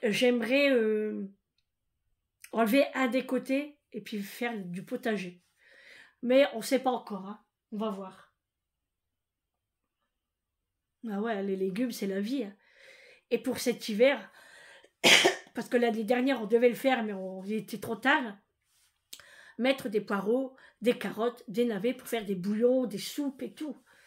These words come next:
Ça, ça va être bien, ça. Ouais.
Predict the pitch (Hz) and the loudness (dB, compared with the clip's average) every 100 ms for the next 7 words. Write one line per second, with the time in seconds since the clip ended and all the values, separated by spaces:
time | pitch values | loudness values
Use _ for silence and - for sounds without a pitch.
0 | _ _ _ _ _ _ 254 247 202 202 | _ _ _ _ _ _ -12 -6 -4 -2
1 | 196 202 196 247 247 - - _ _ _ | -4 -6 -4 -4 -4 -14 -20 _ _ _
2 | _ _ _ _ _ _ _ _ _ _ | _ _ _ _ _ _ _ _ _ _
3 | _ _ _ _ _ _ _ _ _ 254 | _ _ _ _ _ _ _ _ _ -10
4 | 240 233 | -4 -4